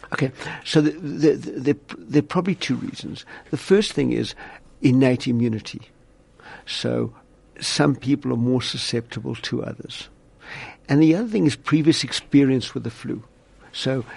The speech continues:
if you've had flu jo-, uh, shots every year, um, if you've had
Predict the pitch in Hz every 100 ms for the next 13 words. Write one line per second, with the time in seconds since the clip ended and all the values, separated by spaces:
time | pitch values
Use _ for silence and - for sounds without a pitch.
0 | - _ 156 - 160 110 104 127 117 -
1 | - 139 131 131 120 113 - - 131 -
2 | 117 - 131 - 139 123 131 120 127 110
3 | - _ _ - - - - _ 123 117
4 | 123 269 - 139 117 95 123 123